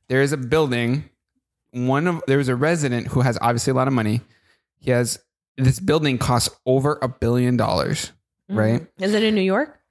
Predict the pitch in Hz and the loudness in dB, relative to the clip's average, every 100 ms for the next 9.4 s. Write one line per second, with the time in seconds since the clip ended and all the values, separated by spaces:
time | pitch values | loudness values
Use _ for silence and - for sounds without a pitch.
0 | - 123 139 120 160 165 127 113 107 139 | -6 -2 -2 0 0 2 0 0 0 -2
1 | - 139 123 120 117 110 107 107 107 - | -2 -2 0 0 0 -2 0 0 0 0
2 | - 175 214 _ _ - 120 113 120 127 | 0 -2 -6 _ _ -2 0 0 -2 -2
3 | 160 180 151 117 113 143 - - - 147 | 0 0 0 0 0 -2 -4 -10 -2 0
4 | 135 147 131 131 123 160 160 202 196 185 | 2 0 0 0 0 0 2 0 -2 -2
5 | 175 175 165 127 117 117 120 117 117 - | 0 2 2 0 0 2 2 2 -2 -8
6 | - _ _ _ _ 143 127 113 - 147 | -14 _ _ _ _ 0 0 2 0 0
7 | - 185 175 170 156 151 - - 139 135 | 2 0 2 2 2 0 -4 -2 0 2
8 | 131 98 143 127 113 123 190 277 311 254 | 0 -2 0 0 0 0 -2 0 0 2
9 | 202 165 143 170 | 2 0 -2 -6